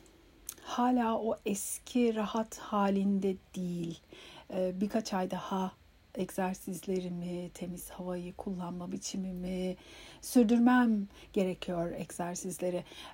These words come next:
Ee, ve, em, dolayısıyla ığlamalar, bir şeyde yavaş gitmek, sonra tekrar hızlanmak, bir şey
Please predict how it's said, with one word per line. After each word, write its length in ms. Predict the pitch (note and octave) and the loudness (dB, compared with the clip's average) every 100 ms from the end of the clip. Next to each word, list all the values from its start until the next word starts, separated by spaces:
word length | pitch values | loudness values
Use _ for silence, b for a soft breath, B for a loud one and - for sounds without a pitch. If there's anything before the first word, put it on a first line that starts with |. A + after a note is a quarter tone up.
| - | -4
Ee, 140 | F#3+ F#3 G#3 | -2 -2 0
ve, 400 | G#3 G#3 G#3+ - | 2 2 0 -2
em, 760 | F#3+ F#3+ F#3 F#3 F#3 F3+ G#3+ C#4+ - _ - - - - G3+ | -2 -2 0 0 0 -2 -6 -8 -16 _ -20 -18 -12 4 8
dolayısıyla 840 | G#3+ G#3+ G#3 - A3+ G#3+ G#3 G#3+ B B - - G#3+ | 8 6 2 0 0 2 2 -2 B B -20 0 4
ığlamalar, 960 | G#3 G#3 G3+ G3+ G3+ G3+ G3 G3 G3+ G3+ - | 4 4 4 4 4 4 4 2 0 -4 -6
bir 160 | F#3 F#3+ | -4 -2
şeyde 420 | - - G#3+ G3 | -4 -4 -2 0
yavaş 680 | G3 F#3 F3+ F#3+ G3 - - | 2 2 4 2 2 -4 -4
gitmek, 840 | G3+ - - F#3+ F#3+ F#3+ - - - B B B B - | -4 -4 -2 0 0 -2 -6 -10 -12 B B B B -8
sonra 280 | - F#3+ F#3+ | 4 4 4
tekrar 460 | - F#3+ G3 F#3+ | 0 -2 0 0
hızlanmak, 1160 | - G3 F3+ F#3 F3 F3+ F3+ F3 F3 - - - | 2 2 4 4 4 4 2 2 0 -4 -12 -8
bir 100 | G3+ | -4
şey 320 | - - F#3+ | -2 0 -2